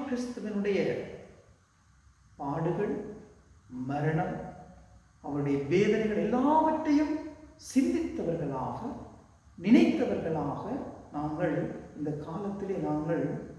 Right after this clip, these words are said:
வாழ்ந்து கொண்டிருக்கின்றோம். இந்த நாட்களிலே நாங்கள் தியானித்துக் கொண்டிருக்கின்றோம். இந்த நிலையிலே ஆண்டவராகிய கிறிஸ்து இன்றைய இந்த நாளிலே எனக்கும் உங்களுக்கும் சொல்லுகின்ற வார்த்தைகள், "நான் யார்,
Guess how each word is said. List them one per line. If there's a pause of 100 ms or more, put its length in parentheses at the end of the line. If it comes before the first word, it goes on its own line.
(240)
வாழ்ந்து
கொண்டிருக்கின்றோம்.
இந்த
நாட்களிலே
நாங்கள் (380)
தியானித்துக்
கொண்டிருக்கின்றோம். (680)
இந்த
நிலையிலே (840)
ஆண்டவராகிய (160)
கிறிஸ்து (520)
இன்றைய
இந்த
நாளிலே (280)
எனக்கும்
உங்களுக்கும்
சொல்லுகின்ற (140)
வார்த்தைகள், (1200)
"நான்
யார்,